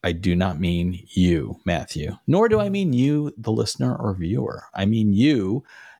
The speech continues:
the American psychological thriller television program based on the books by Carolyn Kepnes and developed by Greg, Greg Berlanti and Sarah Gamble.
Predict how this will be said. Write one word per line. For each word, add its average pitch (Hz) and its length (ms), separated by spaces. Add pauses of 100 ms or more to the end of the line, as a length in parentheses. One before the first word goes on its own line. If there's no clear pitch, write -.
(100)
the 107 160
American 104 520
psychological 104 680
thriller 107 400
television 90 560
program 82 480
based 107 420
on 101 160
the 92 80
books 107 320
by 87 200
Carolyn 95 560
Kepnes - 600 (480)
and 90 120
developed 90 440
by 85 140
Greg, 92 420 (220)
Greg 110 500 (420)
Berlanti 110 840
and 87 120
Sarah 92 380
Gamble. 82 600